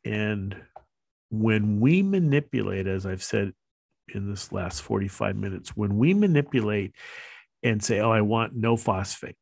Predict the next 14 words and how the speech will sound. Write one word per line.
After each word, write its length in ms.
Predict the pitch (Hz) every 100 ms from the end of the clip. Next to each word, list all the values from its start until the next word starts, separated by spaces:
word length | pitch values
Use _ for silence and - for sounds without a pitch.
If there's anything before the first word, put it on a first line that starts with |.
| -
I 80 | 104
talk 300 | - 117 117
about 260 | 101 101
this 240 | - 104 -
a 60 |
lot. 200 | 101 -
People 280 | - 127 147
come 200 | - 131
up 220 | 127 135
to 140 | - 123
me 400 | 110 113 110 98 _ _ _ _ _ _ _ _ _ _ _ _ _ _
at 140 | 107 95
this 140 | 123
show 600 | - - 113 113 104 104